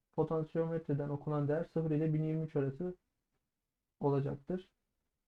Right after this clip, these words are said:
Sıfır ile bin yirmi üç arasında bit değeri okuyorum arkadaşlar. Bu okuduğum değerlere göre matematiksel hesaplamalar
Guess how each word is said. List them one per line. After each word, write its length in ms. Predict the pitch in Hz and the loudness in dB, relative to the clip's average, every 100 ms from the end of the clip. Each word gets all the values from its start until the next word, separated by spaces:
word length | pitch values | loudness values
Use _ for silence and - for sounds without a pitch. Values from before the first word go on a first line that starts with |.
| _ _ | _ _
Sıfır 200 | - 160 | -4 0
ile 380 | 170 170 170 226 | 2 2 0 0
bin 140 | 160 165 | 0 0
yirmi 200 | 170 175 | 0 0
üç 120 | - | 2
arasında 580 | 143 135 143 147 175 - _ _ _ _ _ _ - | 2 2 -2 -2 -2 -6 _ _ _ _ _ _ -2
bit 220 | 170 - | -2 0
değeri 200 | 165 165 | 0 4
okuyorum 420 | 160 160 139 139 | 2 2 0 0
arkadaşlar. 760 | 139 135 143 143 - 196 196 - _ _ - | 0 -2 -2 -4 -4 -8 -8 -18 _ _ -2
Bu 220 | 151 170 | 0 6
okuduğum 540 | 160 160 - 156 165 156 | 6 4 0 2 2 4
değerlere 380 | 165 165 156 | 6 6 4
göre 220 | 143 147 185 | 4 2 0
matematiksel 540 | 165 156 156 151 151 | -4 -2 -2 0 -2
hesaplamalar 680 | 151 151 - 143 147 160 | -2 -4 -4 -2 0 -2